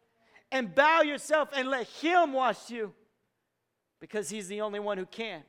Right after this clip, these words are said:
And some of us have been trying to wash ourselves, trying to wash ourselves to be clean before Jesus, trying to be, be king ourselves, trying to make ourselves right, but it's Jesus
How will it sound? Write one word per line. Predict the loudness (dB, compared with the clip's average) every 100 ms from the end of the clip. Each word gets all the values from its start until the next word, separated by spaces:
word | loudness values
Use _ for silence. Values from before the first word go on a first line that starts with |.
| _ _ _ _ _ _ _ _ _ _ -18
And | -4
some | 0 2
of | 2
us | 0 -4
have | -8
been | -8 -8
trying | -4 -2 0
to |
wash | 2 2 2
ourselves, | -4 -6 -6 -6 -8 -16 -20 _ _ _ _ _
trying | -2 0
to |
wash | 6 6 4
ourselves | -2 -2 0 0 -4
to |
be | -8 -10
clean | -8 -8 -6
before | -6 -2 0 0
Jesus, | -2 -8 -8 -6 -8 -10 _ _ _
trying | 2 2
to | 0
be, | -4 -8 -8 _ -10
be | -8
king | -8 -6 -4 -2 0
ourselves, | -2 -4 -2 0 0 -2
trying | -2 -4 -2
to |
make | -4 -4
ourselves | -4 -4 -2 -2 -2 -4
right, | 2 2 2 -2
but | -6 -8 -12 -6
it's | -6 -8
Jesus | -4 2 2 2 0 -4 -8